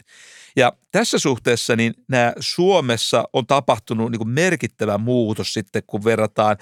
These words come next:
vuosiin kaksituhattakahdeksan, kaksituhatta kaksitoista, jolloin meillä oli kustannuskilpailukykyongelma.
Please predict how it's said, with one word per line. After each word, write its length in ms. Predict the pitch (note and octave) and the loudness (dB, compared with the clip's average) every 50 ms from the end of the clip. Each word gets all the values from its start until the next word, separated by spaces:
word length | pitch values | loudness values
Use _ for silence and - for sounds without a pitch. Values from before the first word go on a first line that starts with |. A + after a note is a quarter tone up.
| - - - _ | -6 -20 -6 _
vuosiin 460 | B2 B2+ B2 A#2 A#2 - A#2 A2 G#2 - | 0 2 2 2 0 0 -2 -2 -2 0
kaksituhattakahdeksan, 1160 | - B2 B2 - - - - B2 A2 G#2+ - - A2+ - - C3+ B2+ A#2+ A2+ G#2+ - G#2+ G#2 | 0 -2 -2 -2 -4 -6 -2 -2 -2 -2 -2 -4 -4 -2 0 0 2 2 0 -2 -4 -6 -6
kaksituhatta 500 | - A#2+ A2+ - - - A2+ - - A2+ | -4 -4 -4 -6 -6 -8 -8 -6 -6 -6
kaksitoista, 560 | - - C3+ C3+ - - - A2+ G2+ - - | -2 -2 -2 -2 -2 -4 -6 -6 -6 -2 -2
jolloin 220 | G#2+ G#2+ G#2+ G#2 G#2+ | 0 0 0 0 0
meillä 220 | A2+ A2+ A2 A2+ A#2 | 0 0 0 0 0
oli 120 | B2 B2 | 0 0
kustannuskilpailukykyongelma. 1600 | - - D#3+ C#3+ - - A2 G2+ - - - G#2 G2+ - G2+ G2 F#2+ - G#2 F#2+ - A2+ A2 A2 G#2+ G2+ F#2+ - - - - | 0 -2 -2 -2 -2 -2 -4 -4 -4 -4 -4 -4 -4 -4 -6 -6 -6 -6 -6 -4 0 2 2 2 2 0 -2 -4 -6 -8 -12